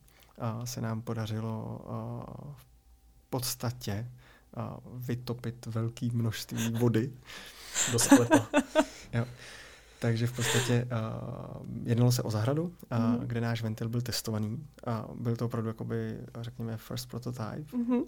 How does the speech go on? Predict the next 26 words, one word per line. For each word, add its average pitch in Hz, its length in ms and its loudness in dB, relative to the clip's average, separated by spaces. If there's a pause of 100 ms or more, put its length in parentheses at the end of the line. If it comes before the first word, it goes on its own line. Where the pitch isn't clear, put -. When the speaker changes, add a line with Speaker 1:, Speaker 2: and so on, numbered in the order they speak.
Speaker 1:
A, - 100 0 (480)
a 117 480 -6 (340)
byla 120 340 0
tam 120 220 0
chyba 123 280 0
v 123 80 -2
kódu, 120 380 -2 (300)
kterou 123 200 0
jsme 123 160 -6
už 123 320 -6
odchytali. 127 640 -4 (440)
A 107 160 -2
v - 80 -10
podstatě - 460 -8
jsme 110 440 -8
vy-, 135 280 -8 (200)
jakoby, 117 460 -6
eh, 117 160 -8
propustili, 120 800 -2 (320)
eh, - 120 -8 (380)
velké 117 340 0
množství 110 420 -2
vody, 107 400 -6 (440)
eh, - 60 4 (640)
<laughs> - 0 -
na, 120 180 4